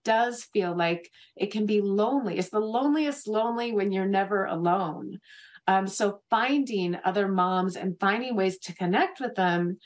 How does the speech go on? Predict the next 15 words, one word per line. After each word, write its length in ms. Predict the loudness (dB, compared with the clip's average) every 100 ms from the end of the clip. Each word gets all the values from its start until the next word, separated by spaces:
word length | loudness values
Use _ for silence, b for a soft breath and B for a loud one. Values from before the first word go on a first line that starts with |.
| B -4
can 200 | -2 0
feel 240 | 0 0
really 380 | 2 0 0 0
vital. 540 | 0 0 0 -2 -2 -2
And 160 | 0 0
when 180 | 2 2
you 240 | 0 -4 -4
aren't 360 | 0 0 -2 -8 _ _
drinking, 600 | -2 -2 -2 -4 -6 -4 -4
when 260 | -2 0 2
you 240 | 2 0
are 140 | -2 -6
trying 540 | -6 -4 -2 -2 -6
to 180 | -2 -2
abstain, 880 | -2 -8 -6 -2 0 0 0 -2